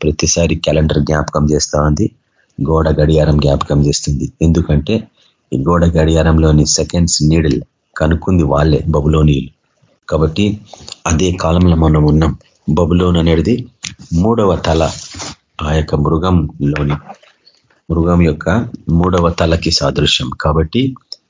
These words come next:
ఈ రాజుల కాలంలో అన్న విషయాన్ని మనము నేర్చుకుంటా ఉన్నాం. అయితే ముందుగా కొరింథీయులు రాసిన పత్రికలోని ఒక వాక్యాన్ని మీకు చూపిస్తాను. దాని తర్వాత మనము ప్రకటన గ్రంథము పదిహేడవ అధ్యాయంలోని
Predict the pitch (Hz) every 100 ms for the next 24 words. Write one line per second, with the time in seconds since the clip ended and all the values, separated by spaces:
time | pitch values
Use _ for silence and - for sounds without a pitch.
0 | _ _ - 82 82 78 82 92 95 92
1 | 92 78 78 80 80 76 80 78 76 73
2 | 87 90 87 80 78 78 73 73 73 -
3 | - 69 71 69 69 64 - - _ _
4 | _ - 85 85 85 87 92 73 90 90
5 | _ _ _ _ _ _ _ - 98 110
6 | 110 90 85 - 87 78 87 85 85 87
7 | 80 87 78 78 78 85 82 78 76 -
8 | - - - 78 80 - 73 76 76 76
9 | 78 82 80 76 73 73 71 - _ _
10 | _ _ _ _ - - _ _ - 85
11 | 78 92 92 85 76 76 73 76 73 87
12 | 82 80 69 78 73 73 71 -